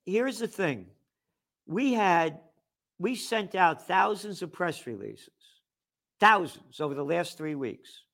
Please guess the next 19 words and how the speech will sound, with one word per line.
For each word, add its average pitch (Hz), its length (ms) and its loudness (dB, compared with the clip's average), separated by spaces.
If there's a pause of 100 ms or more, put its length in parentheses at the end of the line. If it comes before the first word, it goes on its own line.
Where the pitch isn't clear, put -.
(1080)
international, 220 800 0
national, 180 560 -2
and 156 180 -6
local. 180 420 0 (1300)
Zero 202 840 4 (260)
coverage. - 760 2 (680)
And 170 160 0
it 185 80 4
wasn't, 226 480 2
you 240 100 -2
saw 214 280 2
the 156 80 0
crowd, 139 480 2
huge 254 300 -2
crowd 180 520 6 (300)
flowing 226 460 4
into 202 240 -4
the 185 100 0
streets. 151 680 -4